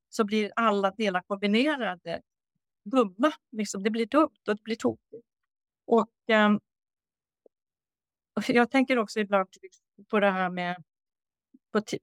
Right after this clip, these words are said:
på ivos tillsyn och på, på viten och på... Men på, det är på något sätt så är det som att vi...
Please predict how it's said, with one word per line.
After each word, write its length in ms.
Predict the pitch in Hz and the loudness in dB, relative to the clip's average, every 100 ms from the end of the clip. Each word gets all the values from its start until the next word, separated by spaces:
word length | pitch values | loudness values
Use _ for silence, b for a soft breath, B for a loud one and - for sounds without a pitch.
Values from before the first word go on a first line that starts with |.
| - | 2
på 120 | 208 | 4
ivos 460 | 208 190 196 208 | 4 0 -4 -4
tillsyn 1040 | - 254 247 214 202 - - 214 202 202 202 | -4 0 2 0 -2 -4 -2 0 2 2 2
och 140 | 190 | 0
på, 200 | - 190 | -2 -6
på 220 | 185 196 190 | -4 -8 -2
viten 920 | 220 220 214 208 _ 214 208 202 196 | -2 0 -2 -2 _ 0 2 2 0
och 160 | 190 - | -2 -2
på... 260 | 196 190 196 _ _ _ _ _ _ _ _ _ _ _ | -2 -2 -4 _ _ _ _ _ _ _ _ _ _ _
Men 180 | 233 214 | -4 -4
på, 140 | 214 - _ 208 - _ | -4 -12 _ -18 -18 _
det 80 | 247 | 0
är 40 | |
på 140 | - 302 | 2 2
något 220 | 302 302 | 2 2
sätt 220 | 233 214 | 0 0
så 120 | - | 0
är 160 | 208 190 | 2 4
det 120 | 196 | 2
som 260 | - 202 190 | 0 -2 -2
att 120 | 190 | -4
vi... 260 | 196 196 | -2 -2